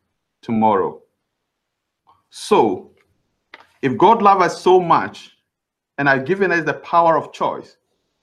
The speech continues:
we have to be very, very careful not to abuse this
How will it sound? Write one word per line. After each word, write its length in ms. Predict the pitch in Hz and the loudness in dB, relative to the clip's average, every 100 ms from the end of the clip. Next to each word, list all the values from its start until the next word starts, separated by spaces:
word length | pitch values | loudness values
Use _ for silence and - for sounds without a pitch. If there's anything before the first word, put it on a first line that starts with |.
| _ | _
we 120 | 135 139 | -12 -4
have 160 | 202 202 | -4 -4
to 80 | |
be 80 | 170 | -6
very, 460 | 151 120 139 180 180 | -6 -10 -4 0 0
very 240 | 175 165 | -2 -4
careful 680 | 165 165 160 120 113 120 _ _ _ _ _ _ _ _ _ | -4 -6 -4 -4 -6 -8 _ _ _ _ _ _ _ _ _
not 220 | 127 151 151 | -4 -4 -6
to 100 | - | -4
abuse 640 | 127 - 139 143 143 135 | -6 -4 0 0 0 -8
this 500 | 104 123 - - - | -8 -8 -8 -20 -20